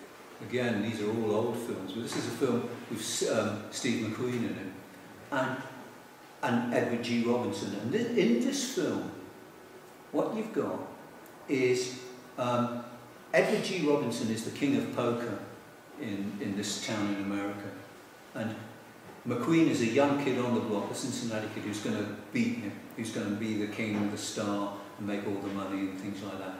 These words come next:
There's whole stories about how that happens and things like that. Finally, they're all playing games of poker. It's been going on for three days, and it looks as though McQueen is gonna win. Edward G. Robinson's very old, he's tired,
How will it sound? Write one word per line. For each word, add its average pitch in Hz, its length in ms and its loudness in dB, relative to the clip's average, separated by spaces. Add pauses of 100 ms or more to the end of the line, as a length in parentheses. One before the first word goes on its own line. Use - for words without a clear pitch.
(160)
There's - 120 -10
whole 208 180 6
stories 104 460 2
about 101 260 -2
how 101 100 -2
that 98 180 -4
happens 117 460 -2
and 98 100 -4
things 104 220 -6
like 101 120 -4
that. 98 80 -8 (220)
Finally, 139 460 6
they're 135 140 6
all - 160 4
playing 104 400 2
games 101 280 -2
of - 180 -10
poker. 123 340 -4 (240)
It's 113 120 -8
been 113 160 -2
going 139 180 6
on 110 140 2
for - 300 -6
three 139 240 4
days, 98 580 -4 (400)
and - 200 0 (180)
it 120 220 -2
looks 120 240 2
as 104 120 -2
though 104 280 0 (800)
McQueen 104 400 0
is 95 100 -2
gonna 101 140 -2 (120)
win. 95 160 -4 (340)
Edward 135 240 2
G. 113 140 2
Robinson's 107 440 2
very 110 380 2
old, 95 280 -2 (480)
he's - 100 -10
tired, 104 640 0